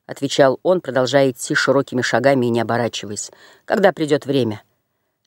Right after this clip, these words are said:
А пока что ты едешь в Венецию или куда там ещё". Она молча шла вслед за ним. На душе у неё было тоскливо. Ах, до чего же ей не хотелось уезжать. Наконец он остановился.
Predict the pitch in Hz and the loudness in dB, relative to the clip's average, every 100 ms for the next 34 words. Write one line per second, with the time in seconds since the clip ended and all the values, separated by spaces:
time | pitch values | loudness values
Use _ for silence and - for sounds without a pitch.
0 | _ - - 262 294 269 254 240 226 - | _ -2 2 2 2 2 2 2 2 2
1 | 196 233 262 - 135 131 123 190 147 - | 4 4 4 0 -2 0 0 0 0 -2
2 | - 80 - 107 104 - - - - - | -6 -4 -4 -4 -8 -16 -16 -10 -8 -10
3 | - _ _ _ _ _ _ _ _ _ | -16 _ _ _ _ _ _ _ _ _
4 | _ - 139 139 139 - 127 - 131 120 | _ -4 0 2 2 -2 -6 -2 0 0
5 | - - 131 123 127 139 160 151 _ _ | -4 -6 -4 -2 0 4 4 2 _ _
6 | _ _ _ _ 147 165 - 170 160 156 | _ _ _ _ -2 0 4 4 4 4
7 | 151 151 147 - 143 131 120 - _ - | 2 2 -2 -4 -4 -6 -6 -14 _ -18
8 | - - 147 156 - 160 180 139 127 98 | -10 -2 -2 -2 -2 2 2 2 -2 -6
9 | - - - 110 110 - 120 131 117 - | -6 -8 -6 -6 -6 -6 -6 -4 -4 -6
10 | - _ _ _ _ _ _ _ 135 139 | -16 _ _ _ _ _ _ _ -8 0
11 | 143 131 - 127 - 123 117 107 92 - | 2 2 0 -4 -4 -4 -4 -4 -8 -12